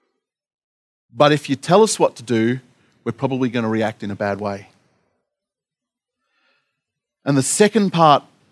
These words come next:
of this, um, package, this little bundle,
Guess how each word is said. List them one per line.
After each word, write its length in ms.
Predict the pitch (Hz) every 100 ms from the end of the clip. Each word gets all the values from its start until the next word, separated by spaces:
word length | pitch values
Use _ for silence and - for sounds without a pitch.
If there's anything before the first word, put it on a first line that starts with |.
| _ -
of 160 | 123
this, 320 | 113 113 - 123
um, 320 | 113 104 98 _ _ _ _
package, 440 | 139 127 117 92
this 160 | 110 -
little 180 | 110 101
bundle, 500 | - 113 110 107